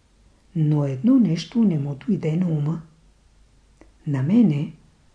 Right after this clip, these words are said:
този богатия човек, не даде другар.“ Щеславие имаше в Адам. Господ го чу,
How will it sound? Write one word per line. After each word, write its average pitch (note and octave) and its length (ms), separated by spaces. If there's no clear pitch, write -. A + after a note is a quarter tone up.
този E3 500
богатия D#3 580
човек, C#3+ 380
не C3+ 220
даде C#3+ 340
другар.“ D3+ 500
Щеславие D3 880
имаше G3 500
в F3 60
Адам. D3+ 360
Господ F#3+ 460
го D3 220
чу, C4 320